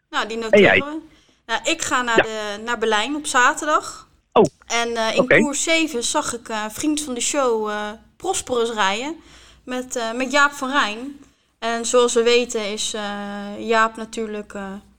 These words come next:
Speaker 1: ja, kan wel noemen een rising star. Hij, eh, hij wint bijna alles. Dus dit gaat hij natuurlijk ook gewoon winnen.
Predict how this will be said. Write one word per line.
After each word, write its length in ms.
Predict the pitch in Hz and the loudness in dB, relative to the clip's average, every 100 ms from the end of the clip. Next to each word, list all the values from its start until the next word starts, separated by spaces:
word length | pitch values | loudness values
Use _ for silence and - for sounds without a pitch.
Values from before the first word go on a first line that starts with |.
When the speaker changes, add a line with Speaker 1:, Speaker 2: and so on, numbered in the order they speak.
| _ _ - | _ _ -10
Speaker 1:
ja, 320 | 233 202 190 - _ _ - | -4 -4 -4 -14 _ _ -2
kan 220 | 220 220 | -2 0
wel 120 | 214 | -2
noemen 260 | 220 220 214 | 0 0 0
een 180 | 214 220 | 0 2
rising 400 | 233 240 220 214 | 2 2 -2 -2
star. 460 | - 247 214 240 | 0 0 0 -4
Hij, 180 | 214 214 | -6 -8
eh, 320 | 220 220 220 220 233 - _ _ _ _ | -8 -8 -10 -12 -18 -20 _ _ _ _
hij 120 | 220 214 | -4 0
wint 200 | 247 254 | 0 2
bijna 240 | 302 233 | 0 2
alles. 580 | - 254 214 285 - - | 2 2 0 -8 -10 -8
Dus 220 | 220 214 | -8 -6
dit 140 | 214 - | -6 0
gaat 200 | 190 202 | 0 0
hij 80 | |
natuurlijk 360 | 208 208 226 220 | -4 0 0 2
ook 180 | 220 220 | 0 0
gewoon 280 | 220 214 214 | -2 0 -2
winnen. 300 | 208 196 | -2 -4